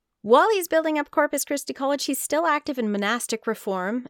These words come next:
and to aid this, he translated the Benedictine rule into plain round English in fifteen seventeen.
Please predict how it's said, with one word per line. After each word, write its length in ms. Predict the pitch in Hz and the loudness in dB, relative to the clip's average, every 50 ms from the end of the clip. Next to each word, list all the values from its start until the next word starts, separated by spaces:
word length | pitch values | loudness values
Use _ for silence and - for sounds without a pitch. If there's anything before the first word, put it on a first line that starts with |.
| _ - | _ -4
and 100 | 202 208 | -4 -2
to 120 | - 247 - | -4 -4 -4
aid 340 | - 214 240 277 302 262 240 | -2 0 0 0 -2 -2 -2
this, 340 | - 240 226 190 180 208 - | 0 0 0 0 -2 -2 -4
he 100 | - 220 | -8 -6
translated 560 | - - 208 202 208 202 - 208 202 196 190 | -4 -2 -2 -2 -2 -2 -2 -2 -2 -2 -4
the 80 | 185 180 | -6 -6
Benedictine 600 | - 165 160 170 165 165 170 165 - 180 170 160 | -4 -4 -4 -4 -4 -4 -6 -6 -6 -6 -4 -4
rule 240 | 156 151 147 165 - | -4 -4 -4 -6 -6
into 320 | - - 170 160 - - | -6 -6 -6 -6 -6 -10
plain 320 | 156 - - - 151 147 139 | -14 -14 -10 -8 -8 -8 -8
round 280 | 135 135 131 131 131 131 | -8 -10 -10 -10 -10 -12
English 540 | 123 120 - 147 190 254 - - - - - - | -12 -10 -8 -8 -8 -8 -10 -12 -14 -14 -14 -10
in 100 | 175 170 | -10 -10
fifteen 320 | - 165 - - 160 151 151 | -10 -10 -8 -6 -6 -6 -6
seventeen. 560 | - 160 151 151 147 - - 147 143 175 | -6 -6 -6 -6 -8 -8 -8 -8 -8 -8